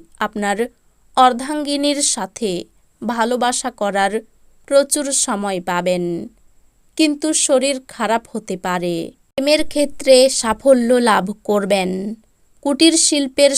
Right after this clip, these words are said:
সঙ্গে যুক্ত ব্যক্তিদের অগ্রগতি হতে পারে।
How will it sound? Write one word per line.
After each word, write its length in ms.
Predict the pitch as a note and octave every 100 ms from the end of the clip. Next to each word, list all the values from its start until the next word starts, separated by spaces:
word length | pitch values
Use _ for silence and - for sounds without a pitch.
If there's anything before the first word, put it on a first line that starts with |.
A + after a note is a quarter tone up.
| -
সঙ্গে 340 | A#3+ A3+ A3 A3
যুক্ত 400 | G#3+ A3 - A#3 G#3+
ব্যক্তিদের 720 | G3+ F#3+ - G#3+ G#3+ F#3+ F#3+ F3+ _
অগ্রগতি 680 | A3+ A3+ C4 D4 D4 C#4+ C#4+
হতে 320 | A#3 - G3 G3
পারে। 340 | G3+ F#3+ F#3